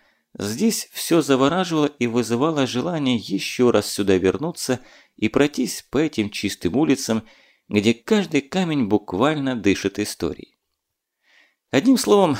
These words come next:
мы хорошо провели время, выгуляв заскучавших жен и детей, что избавило нас с Олегом от домашних лесопилок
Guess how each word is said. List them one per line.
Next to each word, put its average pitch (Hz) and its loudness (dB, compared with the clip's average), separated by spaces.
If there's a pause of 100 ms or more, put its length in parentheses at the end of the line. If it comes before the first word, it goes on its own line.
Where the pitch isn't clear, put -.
(220)
мы 208 0
хорошо 110 2
провели 98 4
время, 156 0 (220)
выгуляв 127 2
заскучавших 104 -2
жен 101 2
и - -8
детей, 90 -4 (320)
что - 0
избавило 104 4
нас 101 0
с - -8
Олегом 104 2
от 95 0
домашних 98 0
лесопилок 113 0